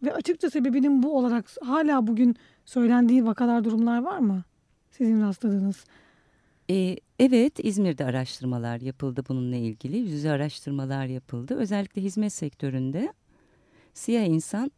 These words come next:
Speaker 2: hizmet sektöründe göz önünde olduğunuz için
Speaker 1: Hı hı.
Speaker 2: siyah insan çok tercih edilen bir insan modeli değilmiş, onu öğrendik.
Speaker 1: Öyle mi?
Speaker 2: E, öyle görünüyor. Bu nedenle işe alınmayan,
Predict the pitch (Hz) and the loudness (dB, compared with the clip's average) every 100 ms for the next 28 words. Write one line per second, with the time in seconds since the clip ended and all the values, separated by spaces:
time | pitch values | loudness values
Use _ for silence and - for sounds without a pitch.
0 | - 170 160 170 165 - 165 160 151 165 | -6 -4 -4 -4 -6 -6 -4 -2 -4 -6
1 | 147 151 151 151 156 269 311 143 - 147 | -4 -4 -2 -4 -4 -2 -4 -4 -6 2
2 | 254 208 214 208 - 262 208 156 - 294 | 4 4 2 0 0 2 2 2 0 -4
3 | 330 254 - 214 202 190 160 156 147 156 | -4 -8 -4 -4 -2 -4 -2 -2 -2 -4
4 | 170 165 165 - 160 151 143 196 269 208 | -4 -4 -4 -4 -4 -4 -4 -4 -4 -2
5 | 147 214 - 180 165 139 127 120 170 - | -2 -4 -2 -2 0 -2 -4 -6 -8 -12
6 | - - 226 226 247 214 202 _ - 170 | -12 -2 2 4 4 2 -4 _ -6 -2
7 | 156 156 - _ _ - 294 240 139 127 | -2 -4 -12 _ _ 0 2 4 2 -2
8 | 117 117 113 131 285 - _ _ _ _ | -6 -6 -6 -6 -8 -10 _ _ _ _
9 | _ _ _ - 214 214 165 143 135 127 | _ _ _ -4 2 4 4 2 2 0
10 | - - 151 - 160 160 139 123 120 165 | -4 -8 -8 -4 -2 -2 -4 -4 -4 -6